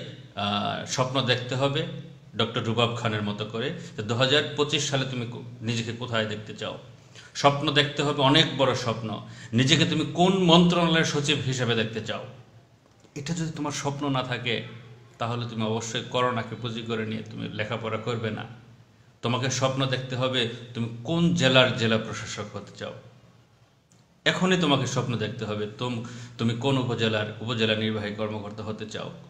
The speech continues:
তুমি কোন মন্ত্রণালয়ের সচিব হতে চাও, কোন মন্ত্রণালয়ের মন্ত্রী হতে চাও।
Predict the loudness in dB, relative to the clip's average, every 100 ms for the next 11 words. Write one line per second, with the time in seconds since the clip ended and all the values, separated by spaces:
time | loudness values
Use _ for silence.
0 | -8 -6 -2 -2 2 2 2 2 2 2
1 | 0 -2 -4 -4 -4 -4 -6 -4 -2 0
2 | 4 6 6 4 4 4 4 4 4 4
3 | 4 2 0 -2 -8